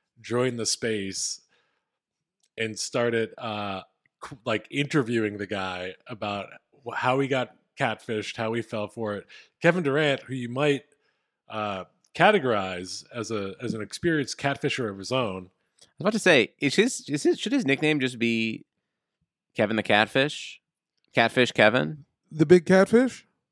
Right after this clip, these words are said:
Speaker 2: The Big
Speaker 1: Ooh,
Speaker 2: Catfish?
Speaker 1: I like the Big Catfish.
Speaker 3: I mean, it's true. He's definitely catfished somebody. He has been catfished. <laughs> He,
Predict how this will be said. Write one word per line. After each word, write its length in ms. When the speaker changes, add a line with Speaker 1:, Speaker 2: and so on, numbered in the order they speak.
Speaker 2:
The 140
Big 160
Speaker 1:
Ooh, 40
Speaker 2:
Catfish? 440
Speaker 1:
I 60
like 180
the 80
Big 140
Catfish. 580
Speaker 3:
I 60
mean, 160
it's 140
true. 260
He's 220
definitely 320
catfished 440
somebody. 460
He 140
has 240
been 180
catfished. 680
<laughs> 1000
He, 400